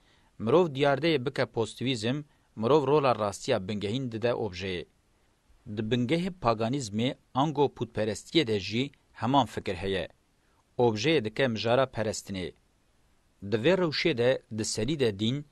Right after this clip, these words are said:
pozitivîzm çi qasî êriş bibe ser metafizîkê, ew bi xwe jî ji ber heqeqetparêziya objeyê ketiya rewşa dînekî materyalîst ê herî heşk.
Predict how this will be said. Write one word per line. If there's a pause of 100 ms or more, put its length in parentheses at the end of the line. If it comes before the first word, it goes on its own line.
(360)
pozitivîzm
çi
qasî (220)
êriş
bibe
ser
metafizîkê, (420)
ew
bi
xwe
jî
ji
ber
heqeqetparêziya
objeyê (300)
ketiya
rewşa
dînekî
materyalîst
ê
herî
heşk.